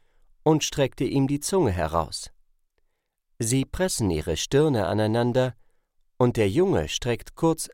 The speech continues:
seine Zunge heraus, bevor er zurückweicht, während der Dalai Lama ihm einen spielerischen Klaps auf die Brust gibt und lacht. Zitat Ende. Wie Michael Parenti bereits zweitausenddrei feststellte,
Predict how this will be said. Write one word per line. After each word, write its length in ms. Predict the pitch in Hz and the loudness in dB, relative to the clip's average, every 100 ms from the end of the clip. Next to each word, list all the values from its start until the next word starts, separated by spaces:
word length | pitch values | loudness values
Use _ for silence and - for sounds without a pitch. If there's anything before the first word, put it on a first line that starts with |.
| - | -2
seine 320 | 131 135 139 | 0 2 0
Zunge 320 | - 190 123 | 0 0 2
heraus, 520 | 101 104 123 135 - - _ _ _ _ - | 0 0 0 -2 -6 -12 _ _ _ _ -2
bevor 400 | 131 - 131 - | -2 2 2 2
er 160 | 127 | 0
zurückweicht, 840 | - 160 175 180 101 76 - - - _ _ _ _ _ _ | 0 -4 -4 -2 0 -2 -4 -16 -20 _ _ _ _ _ _
während 400 | - 104 90 85 | 0 2 2 0
der 120 | - 78 | -2 0
Dalai 280 | 82 80 | 0 0
Lama 460 | 80 87 117 127 147 - | 0 2 2 0 -2 -2
ihm 220 | 139 143 | 0 0
einen 280 | - 131 135 | 2 0 0
spielerischen 760 | 131 - 135 143 131 123 - 87 | -2 -4 -2 -2 -2 -4 -2 -4
Klaps 460 | - 120 - - - | 0 0 0 -6 0
auf 160 | 127 - | 0 0
die 120 | 147 | -4
Brust 360 | 143 180 - - | 0 0 -2 -4
gibt 260 | 135 - | -4 -4
und 220 | - 160 | -2 0
lacht. 440 | 160 98 - - - - _ _ _ _ _ _ _ | 0 -2 -4 -18 -20 -20 _ _ _ _ _ _ _
Zitat 480 | - 92 80 90 95 - | -8 -6 0 0 0 0
Ende. 340 | 143 120 - - - - _ _ _ _ | 0 0 -8 -18 -20 -20 _ _ _ _
Wie 200 | 117 139 | 0 2
Michael 480 | 147 185 151 92 80 | 2 2 2 2 2
Parenti 640 | - 90 95 131 143 98 78 | 0 -2 0 0 0 -4 -2
bereits 480 | 87 90 92 - | 0 0 0 -2
zweitausenddrei 840 | - - 98 101 90 92 92 120 127 | -4 -2 0 0 0 0 2 2 2
feststellte, 880 | - 143 - - 143 135 - 151 | 0 -2 -2 -2 2 2 2 -2